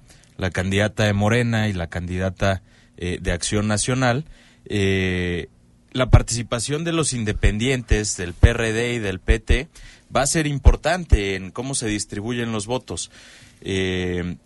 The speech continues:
el Estado de México, como ya lo comentaban, tiene una importancia relevante para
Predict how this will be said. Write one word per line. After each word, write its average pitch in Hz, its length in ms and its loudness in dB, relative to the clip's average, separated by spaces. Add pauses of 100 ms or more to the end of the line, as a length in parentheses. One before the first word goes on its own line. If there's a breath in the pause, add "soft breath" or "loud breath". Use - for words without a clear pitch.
el 117 160 -2
Estado 143 260 0
de 151 80 -2
México, 147 340 -2
como 101 220 -2
ya 113 120 2
lo 123 160 0
comentaban, 104 600 0
tiene 107 240 -2
una 107 100 0
importancia 104 840 -2 (400 loud breath)
relevante 113 880 2 (220)
para 87 400 -4